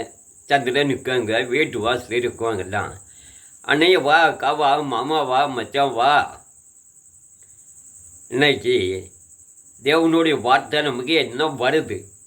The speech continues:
என்ன பேசுறான்னு கேட்போம். அன்னைக்கு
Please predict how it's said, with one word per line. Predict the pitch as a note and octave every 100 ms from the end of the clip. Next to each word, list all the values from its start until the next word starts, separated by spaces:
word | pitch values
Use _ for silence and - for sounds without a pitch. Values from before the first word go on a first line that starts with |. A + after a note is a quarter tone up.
| -
என்ன | - C#3 C#3 E3
பேசுறான்னு | C#3+ C3+ C3+ C3 C#3+ C3+ G#2+
கேட்போம். | C3 D3 - G#2+ - - - _ _ _ - - - - - - - - - - - - - - - - - - - - -
அன்னைக்கு | - C3+ C#3 D3+